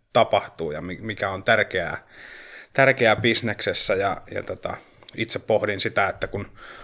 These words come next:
marginaali on, on kova ja, kova ja lainan nostopalkkiot on kovia ja ei saa kuin seitsemän vuoden takaisinmaksuajan, ei edes, ei edes viidentoista vuoden laina-aikaa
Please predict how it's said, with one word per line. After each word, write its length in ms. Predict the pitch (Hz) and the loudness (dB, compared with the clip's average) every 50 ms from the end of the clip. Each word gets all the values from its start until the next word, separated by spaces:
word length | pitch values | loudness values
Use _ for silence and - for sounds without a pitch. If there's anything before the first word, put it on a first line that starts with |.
| - - | -12 -2
marginaali 580 | - 113 113 120 107 104 104 101 101 101 104 98 | 2 4 4 4 2 0 -2 -2 0 0 0 0
on, 160 | 101 101 92 - - - - | 0 -2 -6 -12 -18 -20 -8
on 220 | - 107 107 104 | -6 -6 -6 -2
kova 340 | - - 123 113 107 104 101 | 4 4 4 6 6 4 4
ja, 140 | 101 95 90 - - _ | 4 2 -2 -4 -10 _
kova 280 | _ - 104 101 107 101 | _ -10 -8 -6 -4 -4
ja 160 | 98 101 98 | -2 -2 0
lainan 380 | 98 101 101 98 98 95 90 - - - - | 0 0 -2 -2 -4 -6 -8 -10 -12 -14 -10
nostopalkkiot 840 | 110 104 98 - - 101 - - 92 85 - - - 95 95 87 | -8 -8 -8 -6 -8 -10 -6 -4 -4 -4 -4 -8 -6 -6 -4 -4
on 120 | 95 90 - | -4 -6 -2
kovia 420 | - 110 101 101 101 95 87 87 | -2 -2 0 2 2 2 2 0
ja 160 | 87 87 87 - - - - - - - - - - - - - | 0 -2 -4 -6 -12 -16 -18 -16 -16 -14 -14 -16 -16 -18 -2 2
ei 120 | 90 98 | 2 4
saa 180 | - 98 90 87 | 4 4 2 0
kuin 220 | - - 90 90 | -2 -6 -4 0
seitsemän 480 | - 113 101 90 - - 95 92 87 82 | 2 2 2 2 0 -2 -2 -2 -2 0
vuoden 360 | 85 90 87 87 87 90 - - - - - | 2 2 2 2 0 -2 -6 -8 -16 -6 0
takaisinmaksuajan, 960 | - 104 - - - 104 90 85 76 - - - - 90 92 92 92 90 90 | 0 0 0 0 -2 -2 -4 -6 -10 -8 -8 -6 -4 -2 0 0 -2 -2 -2
ei 200 | 85 101 104 104 | -2 -2 0 0
edes, 360 | 101 104 104 98 - - - - - | 0 0 0 0 0 -2 -4 -6 -4
ei 140 | - 113 117 | 0 2 2
edes 200 | 110 107 - - | 2 2 0 2
viidentoista 520 | 127 123 120 117 110 107 107 - - 104 | 2 4 4 2 2 0 -2 -2 -4 -4
vuoden 360 | 95 101 101 104 101 98 95 - - _ _ | 0 0 0 0 -2 -6 -8 -10 -14 _ _
laina-aikaa 1300 | - 78 87 110 113 117 110 107 104 104 101 98 98 95 95 - - 104 101 95 98 98 - - _ _ | -10 -8 -2 0 2 4 4 4 2 0 0 0 0 0 -2 -2 -2 0 0 2 0 -2 -4 -8 _ _